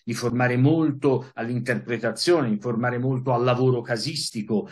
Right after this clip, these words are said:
al, a, all'esercitazione su casi pratici, su casi concreti, che di nuovo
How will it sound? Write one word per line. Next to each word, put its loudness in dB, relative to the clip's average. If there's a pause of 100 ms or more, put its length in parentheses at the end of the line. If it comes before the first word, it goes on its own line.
(160)
al, 4
a, 2
all'esercitazione 2
su -4
casi 2
pratici, -2
su -6 (120)
casi 2
concreti, 0 (460)
che -2
di 2
nuovo 2